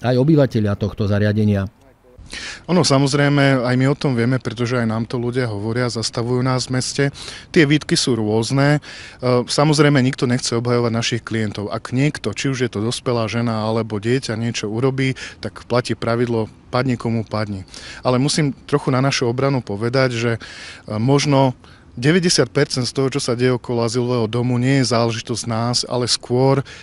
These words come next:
Speaker 2: iných ľudí. Typický príklad. Pohybuje sa tu v okolí azylového domu skupina mladých chlapcov,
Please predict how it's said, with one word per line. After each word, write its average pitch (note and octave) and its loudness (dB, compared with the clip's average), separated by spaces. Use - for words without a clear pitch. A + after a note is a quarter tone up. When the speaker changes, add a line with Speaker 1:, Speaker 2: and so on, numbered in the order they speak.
Speaker 2:
iných C3 0
ľudí. G#2+ -4
Typický C#3+ -2
príklad. G#2 -6
Pohybuje D3 0
sa C#3 0
tu - -2
v B2 0
okolí C3 0
azylového B2 0
domu A#2 -2
skupina B2+ -2
mladých B2 -2
chlapcov, A#2 -2